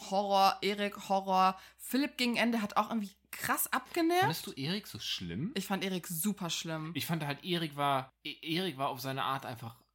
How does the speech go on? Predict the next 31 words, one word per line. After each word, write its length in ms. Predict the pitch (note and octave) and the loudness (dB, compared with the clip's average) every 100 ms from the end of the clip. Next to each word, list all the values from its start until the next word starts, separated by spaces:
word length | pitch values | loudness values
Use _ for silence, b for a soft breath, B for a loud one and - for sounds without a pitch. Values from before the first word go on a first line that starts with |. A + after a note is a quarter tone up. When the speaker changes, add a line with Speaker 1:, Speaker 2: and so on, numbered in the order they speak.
| - | -14
Speaker 2:
ziemlich 380 | - A#2+ G2+ G2+ | -6 -4 -4 -2
dumm. 340 | G#2+ F2 D#2 - - | -2 -2 -6 -16 -6
Aber 220 | G#2+ C3 | -2 0
Erik 360 | D3 D#3+ E3 | 0 0 0
hat, 200 | D3 C#3+ - B A2+ - | 0 -2 -6 B -8 0
Erik 320 | D#3+ F3+ C#3+ | 2 2 0
hat 100 | C3+ | -2
das 160 | A#2+ | -2
Nein 300 | A#2 G#2+ C3+ | 0 0 2
nicht 140 | F3 F3 | 0 -4
verstanden, 420 | F#3 - F#3+ - | -8 -6 -6 -6
was 160 | A2+ A#2+ | -8 -8
ich 120 | C3 | -4
halt 240 | C3+ C3 | -4 -2
Speaker 1:
Und 140 | A#3+ A#3 | 4 8
das 140 | A3+ | 8
Speaker 2:
schlimm 80 | E3+ | 8
Speaker 1:
fand 180 | A3 G#3 | 6 4
ich 80 | |
Speaker 2:
wa-, 80 | C#3+ | 4
Speaker 1:
schlimm 140 | E3 F3 | 4 2
Speaker 2:
was 160 | - | -2
ich, 160 | C3+ - | -6 -8
Speaker 1:
fand, 140 | C3+ | -2
Speaker 2:
ja, 120 | C3 | 0
Speaker 1:
ja. 60 | D3 | 0
Speaker 2:
was 100 | C3+ | -2
ich 140 | C3+ | -6
schlimm 180 | - D#3+ | -6 -6
fand. 160 | D#3+ C#3 | -6 -4
Aber 220 | C#3 C3 | -4 -4